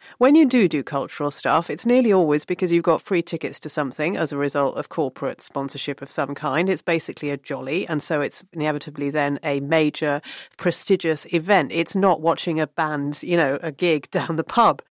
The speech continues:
And so you become very distant from that, uh, from that place and that place where, uh, talent comes from. And all you see is the kind of glitzy, polished version of British culture. And I think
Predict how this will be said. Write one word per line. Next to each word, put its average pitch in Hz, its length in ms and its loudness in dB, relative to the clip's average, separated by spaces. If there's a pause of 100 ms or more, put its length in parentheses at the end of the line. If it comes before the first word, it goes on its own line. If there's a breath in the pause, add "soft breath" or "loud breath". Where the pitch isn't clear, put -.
And 202 180 4
so 240 200 6
you 226 220 4
become 233 420 2
very 220 240 6
distant 202 560 -2
from 156 240 0
that, 165 280 2 (180)
uh, 156 360 -4
from 170 200 -2
that - 420 0 (180)
place 220 460 2
and 151 120 0
that 165 140 2
place 165 380 0
where, 151 400 2 (520 loud breath)
uh, 165 220 -12 (220)
talent 185 400 2
comes 254 320 2
from. 135 340 -4 (240 loud breath)
And 190 100 4
all 226 240 6
you 190 140 2
see 170 460 4
is 175 260 -4
the 180 100 -6
kind 180 380 -2
of 180 180 4 (320 loud breath)
glitzy, 180 760 2 (260 soft breath)
polished 185 680 2
version 170 600 4
of 147 200 -4
British 175 320 -2
culture. 180 680 -2
And 175 120 2
I 190 80 8
think 214 300 2